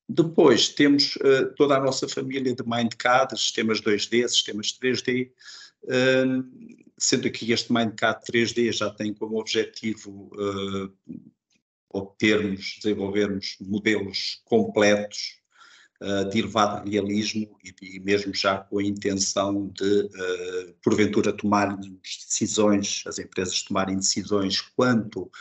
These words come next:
ao avançarem ou não avançarem com determinados modelos para a sua produção física,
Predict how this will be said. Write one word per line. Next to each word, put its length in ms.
ao 240
avançarem 480
ou 80
não 140
avançarem 580
com 120
determinados 500
modelos 380
para 140
a 40
sua 240
produção 400
física, 640